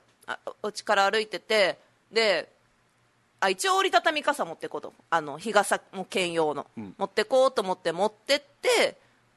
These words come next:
Speaker 1: あの、したら、この、沖縄で本当家出た直後に雨降って。
Speaker 2: はい。
Speaker 1: で、最初はそれこそ別に、「いい傘さんくても」と思ったけど、荷物、もうだんだん強くなってきて。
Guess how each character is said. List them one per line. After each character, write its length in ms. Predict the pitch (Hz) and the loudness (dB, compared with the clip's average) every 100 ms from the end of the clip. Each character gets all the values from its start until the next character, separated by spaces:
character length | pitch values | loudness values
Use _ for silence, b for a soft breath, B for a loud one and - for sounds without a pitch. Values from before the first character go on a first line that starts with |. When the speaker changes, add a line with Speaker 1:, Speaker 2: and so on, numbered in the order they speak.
| _ _ | _ _
Speaker 1:
あ 220 | - 175 165 | 0 2 0
の、 460 | 151 147 139 131 _ _ _ _ - | -4 -4 -6 -10 _ _ _ _ -6
し 100 | 180 | -2
た 260 | 269 247 | -2 -2
ら、 80 | 190 B B B B B _ _ | -2 B B B B B _ _
こ 80 | 214 | -4
の、 260 | 180 160 - _ _ _ _ _ | -2 -4 -6 _ _ _ _ _
沖 280 | 277 - 381 | 0 2 4
縄 220 | 415 381 | 6 6
で 80 | 381 | 4
本 160 | 339 330 | 2 2
当 60 | |
家 240 | 226 294 370 | 4 6 6
出 160 | 381 | 4
た 200 | - 254 | 2 2
直 440 | - - 415 370 294 | 2 0 -2 -2 -2
後 140 | 294 | -2
に 100 | 247 | 2
雨 220 | 214 208 | 2 2
降 120 | 185 180 | -4 -10
っ 20 | |
て。 280 | _ - - _ | _ -12 -14 _
Speaker 2:
は 160 | 131 113 | -2 -2
い。 40 | |
Speaker 1:
で、 40 | 277 | 2
最 200 | 415 494 | 4 4
初 120 | 571 | 2
は 60 | 539 | 2
そ 120 | 285 | 2
れ 100 | 269 | 2
こ 140 | 262 | 0
そ 280 | 233 185 151 | 0 -2 -2
別 180 | 202 196 | -8 -6
に、 260 | 180 170 - _ - | -6 -6 -10 _ -14
「い 80 | |
い 20 | 254 | -2
傘 260 | - 247 | -2 -2
さ 140 | 226 220 | -6 -6
ん 40 | |
く 80 | - | -6
て 120 | 185 | -8
も」 160 | 156 139 | -8 -8
と 80 | 180 | -10
思 80 | |
っ 20 | 175 | -8
た 120 | 170 | -8
け 100 | 160 | -4
ど、 260 | 165 151 b b b - | -4 -4 b b b -6
荷 100 | 381 | -4
物、 280 | 392 262 - _ | -4 -8 -14 _
も 120 | 214 | -2
う 20 | 208 | 4
だ 100 | 339 | 4
ん 80 | |
だ 80 | 359 | 4
ん 60 | 349 | 0
強 160 | 359 | -2
く 100 | 269 | -2
な 100 | 175 | -4
っ 20 | - | -6
て 100 | - | -14
き 100 | |
て。 140 | - | -16